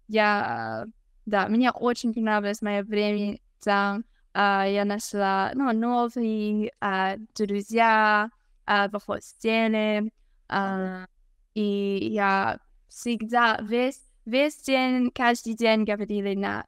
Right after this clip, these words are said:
говорила на русском. Была очень хороший, хорошая практика. И у меня никогда была такой, а, опыт, потому что всегда,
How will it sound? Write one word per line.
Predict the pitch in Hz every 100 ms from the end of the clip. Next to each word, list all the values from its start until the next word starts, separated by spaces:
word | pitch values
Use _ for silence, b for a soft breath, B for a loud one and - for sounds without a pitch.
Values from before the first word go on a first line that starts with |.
| -
говорила | 220 214 220 208 208 202
на | 196 196 196
русском. | 202 285 - - 254 247 240 226
Была | 226 214 -
очень | 240 240 - 226 214
хороший, | - 202 202 214 - 202 196 - _ _ _
хорошая | 226 220 - 208 202
практика. | - 220 240 269 285 - 254 262 233 233 226 226 226 _ _ _
И | 220 226 226
у | -
меня | 247 247 247
никогда | 240 269 - 262 240 233 269
была | 254 240 214 214
такой, | - 214 - 220 214 208 - _ -
а, | 202 190 190 190 196 -
опыт, | 220 302 349 226 196 -
потому | - 220 233 233
что | - - 214 202
всегда, | - 226 220 226 247 233